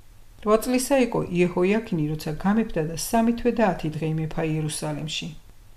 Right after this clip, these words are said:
უკუღმართად იქცეოდა უფლის თვალში. წელიწადი რომ შემოიქცა, ხალხი გაგზავნა მეფე ნაბუქოდონოსორმა და ბაბილონს გადაიყვანა იგი უფლის სახლის ძვირფას ჭურჭელთან ერთად. ხოლო იუდაზე და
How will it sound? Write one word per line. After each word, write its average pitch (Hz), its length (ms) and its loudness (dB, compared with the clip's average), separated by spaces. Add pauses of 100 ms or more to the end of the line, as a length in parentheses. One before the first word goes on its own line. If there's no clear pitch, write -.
(140)
უკუღმართად 233 680 4
იქცეოდა 202 420 2 (100)
უფლის 156 320 -6
თვალში. 160 380 -6 (720)
წელიწადი 208 600 2
რომ 165 140 0
შემოიქცა, 170 720 0 (500)
ხალხი 226 400 4
გაგზავნა 156 460 0
მეფე 160 380 -4
ნაბუქოდონოსორმა 165 920 0 (420)
და 175 60 -6 (120)
ბაბილონს 226 500 4
გადაიყვანა 160 720 -2
იგი 202 180 0 (600)
უფლის 233 440 0
სახლის 240 440 4
ძვირფას 170 560 0
ჭურჭელთან 156 600 -4 (100)
ერთად. - 300 -10 (680)
ხოლო 165 320 2 (140)
იუდაზე 240 540 8
და 214 120 6